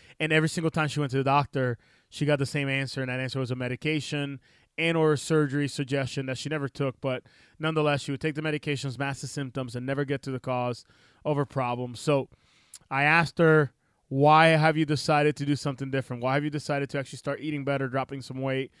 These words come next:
do the healthy stuff to, to help your body, uh, fight this, n-, you know, uh, naturally?" Says, uh, "I,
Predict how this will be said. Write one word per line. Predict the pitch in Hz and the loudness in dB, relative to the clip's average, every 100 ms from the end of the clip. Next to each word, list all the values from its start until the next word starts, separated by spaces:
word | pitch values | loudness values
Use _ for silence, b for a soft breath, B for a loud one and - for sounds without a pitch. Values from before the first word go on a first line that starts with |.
| b b b | b b b
do | 139 160 | 2 4
the | 156 | 4
healthy | 147 151 143 | 4 2 -2
stuff | - 143 135 123 _ b b b | -2 0 0 -2 _ b b b
to, | - 139 135 | -2 0 0
to | - 131 | 0 0
help | 131 139 | 0 0
your | 139 | -2
body, | 131 131 131 131 | 0 0 0 -2
uh, | 127 120 | -2 -4
fight | 113 135 123 | -4 -8 -8
this, | 135 - - | -10 -12 -12
n-, | 127 127 | -12 -12
you | 135 127 | -8 -8
know, | 120 107 _ | -8 -12 _
uh, | 127 | -10
naturally?" | 123 143 151 131 92 - _ _ _ _ _ _ - | -6 -4 -4 -8 -12 -18 _ _ _ _ _ _ -16
Says, | - 127 117 | -8 -6 -2
uh, | 127 120 117 101 b b b b b b - | -2 -2 -4 -8 b b b b b b -8
"I, | 123 131 131 127 123 127 | -2 0 0 0 -2 -4